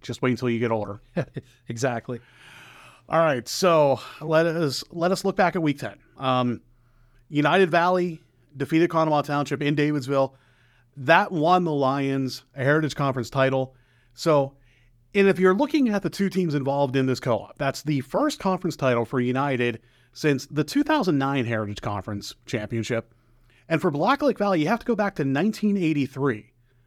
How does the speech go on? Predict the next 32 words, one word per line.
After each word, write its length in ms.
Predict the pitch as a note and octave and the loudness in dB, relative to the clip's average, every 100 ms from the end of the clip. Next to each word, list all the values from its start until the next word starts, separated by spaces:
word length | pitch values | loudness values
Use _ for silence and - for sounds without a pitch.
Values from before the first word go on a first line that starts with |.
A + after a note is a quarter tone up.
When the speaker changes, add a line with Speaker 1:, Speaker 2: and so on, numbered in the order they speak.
| _ _ | _ _
Speaker 1:
when 160 | C#3 C#3+ | 0 2
the 80 | B2 | 2
Vikings 400 | D3+ F3+ F#3+ C#3+ | 0 2 0 2
won 140 | D#3 | 2
the 100 | B2+ | 2
Appalachian 540 | D3 F#3 E3+ D#3 E3 | 0 0 -2 -2 -4
East 260 | E3 D#3 D3 | -4 -4 -4
Division 400 | B2+ B2 B2+ B2 _ - | -4 -2 -2 -6 _ -10
and 200 | C#3+ D3+ | -2 2
then 180 | D3 A3 | 2 2
the 140 | F3+ | 2
Appalachian 560 | F3 E3 D3 C#3+ C3 A#2 | 0 0 0 0 -2 -4
Bowl 320 | A#2 - - _ _ _ _ _ _ _ _ _ _ | -4 -6 -12 _ _ _ _ _ _ _ _ _ _
for 640 | - C#3 B2+ B2 B2 A#2+ - | -4 0 2 2 2 -2 -2
the 180 | C#3+ C#3 | 0 2
last 480 | B2 B2+ D3+ C#3+ - | 2 0 0 -4 -6
conference 440 | C#3+ C3 C3 A#2 | -4 -2 -4 -8
title 380 | - D#3 C3+ A#2 | -2 0 0 -2
for 200 | - A#2+ | -2 -2
these 180 | A#2+ A#2+ | -2 -2
programs. 520 | D3 C3+ A#2+ G2+ A2+ | 0 0 0 -6 -8
But 260 | D3 C3 - _ _ _ _ _ | -4 -4 -6 _ _ _ _ _
here's 260 | - E3+ C4 | 4 4 4
a 40 | |
case, 340 | A#3 F#3+ D#3+ - _ _ | 2 -2 -2 -8 _ _
they 100 | D#3 | -2
had 200 | C#3+ F#3+ | 2 2
that 160 | C4 B3+ | 0 -4
stumble 400 | - A3 B3 A3 | -2 -2 0 0
against 260 | F3+ F3 | 0 -2
River 220 | E3 E3 D3+ | -4 -4 0
Valley, 480 | D#3+ D#3 C3+ A#2+ | 0 0 0 -2